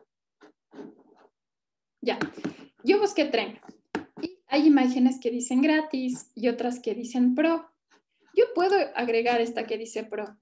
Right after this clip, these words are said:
pero el momento en que yo quiera guardar este, esta presentación no me va a permitir graba-, eh, grabarla o guardarla y descargarla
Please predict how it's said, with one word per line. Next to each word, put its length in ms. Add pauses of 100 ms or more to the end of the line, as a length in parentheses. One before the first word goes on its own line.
(240)
pero 140
el 80
momento 400
en 100
que 140
yo 160
quiera 300
guardar 520
este, 600
esta 240
presentación 680
no 120
me 140
va 100
a 60
permitir 460
graba-, 380
eh, 240
grabarla 600
o 60
guardarla 540
y 80
descargarla 880